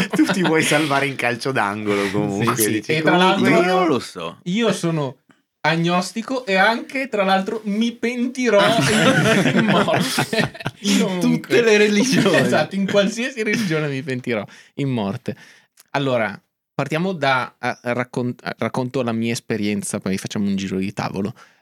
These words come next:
Speaker 2: su che rapporto, in che tipo di spiritualità siamo cresciuti. Perché, tipo, io ho dei genitori che sono atei,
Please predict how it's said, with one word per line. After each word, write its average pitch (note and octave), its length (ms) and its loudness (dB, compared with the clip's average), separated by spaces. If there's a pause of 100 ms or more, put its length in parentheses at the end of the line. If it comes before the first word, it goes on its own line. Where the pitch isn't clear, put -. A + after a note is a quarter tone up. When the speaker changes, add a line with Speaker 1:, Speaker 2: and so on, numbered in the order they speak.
(120)
Speaker 2:
su B2+ 480 -4 (320)
che C#3+ 380 -4
rapporto, B2 1160 -4 (280)
in B2+ 220 -4
che D#3 320 -2
tipo D#3 280 -4
di C3 100 -4
spiritualità B2 840 -4
siamo A2+ 280 -4
cresciuti. - 680 -6 (400)
Perché, C3 220 -4
tipo, - 400 -4
io B2 240 -2 (160)
ho G2+ 320 -6 (560)
dei A2 140 -4
genitori A2+ 600 -2
che G2+ 340 -2 (1120)
sono B2+ 880 -2
atei, B2+ 640 -2